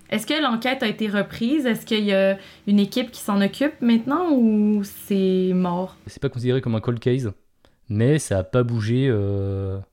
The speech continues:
Speaker 2: depuis deux mille dix-huit, en fait.
Speaker 1: Ouais, moi, je pense qu'ils y a, ils ont tellement abandonné de pistes que,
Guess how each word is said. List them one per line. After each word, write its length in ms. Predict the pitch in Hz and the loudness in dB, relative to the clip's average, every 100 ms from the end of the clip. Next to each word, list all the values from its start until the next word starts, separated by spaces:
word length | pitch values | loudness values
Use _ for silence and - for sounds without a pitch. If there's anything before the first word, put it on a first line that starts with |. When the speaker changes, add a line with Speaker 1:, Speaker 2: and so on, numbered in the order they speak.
| _ | _
Speaker 2:
depuis 180 | - - | -16 -8
deux 100 | 101 | -2
mille 100 | 107 | -2
dix-huit, 320 | 104 123 139 104 | -2 -4 -4 -6
en 60 | |
fait. 280 | - - _ _ _ _ _ _ - | -8 -12 _ _ _ _ _ _ -6
Speaker 1:
Ouais, 80 | 202 | 0
moi, 100 | 214 | 0
je 80 | 240 | 0
pense 180 | 240 233 | -2 0
qu'ils 120 | 202 185 | 0 0
y 60 | |
a, 100 | 165 196 | -2 -2
ils 100 | 185 | -2
ont 80 | |
tellement 340 | 185 226 220 233 | -2 0 2 2
abandonné 400 | 214 196 196 190 | 2 2 2 0
de 60 | |
pistes 420 | - 226 233 - - | -2 0 0 -2 -2
que, 460 | 180 175 170 170 | 0 2 0 -2